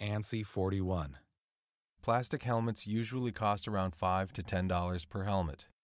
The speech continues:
Speaker 2: They have an adjustable suspension system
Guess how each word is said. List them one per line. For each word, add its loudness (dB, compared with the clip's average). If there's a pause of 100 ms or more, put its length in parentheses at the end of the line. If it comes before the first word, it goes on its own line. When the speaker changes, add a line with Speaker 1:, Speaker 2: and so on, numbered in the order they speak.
(1080)
Speaker 2:
They 4
have 2
an 2
adjustable -2
suspension -4
system -4